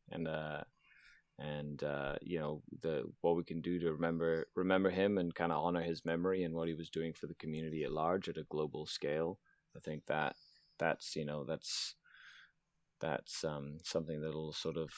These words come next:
uh, take that legacy and just, you know,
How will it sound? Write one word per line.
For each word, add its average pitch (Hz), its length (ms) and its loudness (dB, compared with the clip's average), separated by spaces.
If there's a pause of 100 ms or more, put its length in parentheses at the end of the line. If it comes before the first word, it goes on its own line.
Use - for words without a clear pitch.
(420)
uh, 80 220 0 (340)
take 92 240 4
that 78 160 6
legacy 85 840 2
and 80 440 0
just, 78 260 -6 (640)
you 82 120 -4
know, 78 220 -2